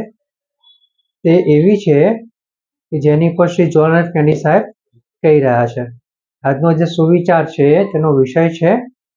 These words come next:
સમાજ. તેમાં લખ્યું છે કે જો એક મુક્ત સમાજ ઘણા બધા જે ગરીબો છે તેમની મદદ નહીં કરી શકે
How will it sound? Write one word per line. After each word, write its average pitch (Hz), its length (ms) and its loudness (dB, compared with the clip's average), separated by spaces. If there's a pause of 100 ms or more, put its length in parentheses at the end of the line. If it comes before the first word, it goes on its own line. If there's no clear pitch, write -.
(320)
સમાજ. 131 380 0 (1200)
તેમાં 175 220 4
લખ્યું 196 280 2
છે 180 140 0
કે 156 200 0 (760)
જો 156 280 0
એક 202 180 2 (240)
મુક્ત 170 380 -2
સમાજ 160 560 0 (1600)
ઘણા 160 300 2
બધા 208 320 0
જે 190 160 0
ગરીબો 165 560 2
છે 143 300 -2
તેમની 170 420 -2
મદદ 156 400 0 (1500)
નહીં 175 340 4
કરી 202 180 2
શકે 151 360 0